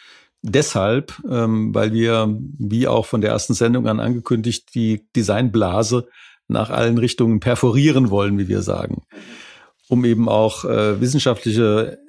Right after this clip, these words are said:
Evidenz reinzuholen, um politische Stimmen reinzuholen, um die Soziologie auch reinzuholen. Das war jetzt, denke ich, für die Hörerinnen, ähm, sehr wichtiger,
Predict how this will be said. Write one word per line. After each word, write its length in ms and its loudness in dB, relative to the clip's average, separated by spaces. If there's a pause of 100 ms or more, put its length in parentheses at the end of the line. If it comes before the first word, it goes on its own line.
(140)
Evidenz 760 0
reinzuholen, 680 0
um 120 -2
politische 840 0
Stimmen 480 0
reinzuholen, 640 0
um 80 0
die 60 -6
Soziologie 540 -2
auch 180 -4
reinzuholen. 680 -4 (480)
Das 460 -4
war 380 -2
jetzt, 520 -2
denke 280 -2
ich, 100 -4
für 100 -2
die 200 0
Hörerinnen, 640 0
ähm, 640 -2
sehr 300 -2
wichtiger, 600 -2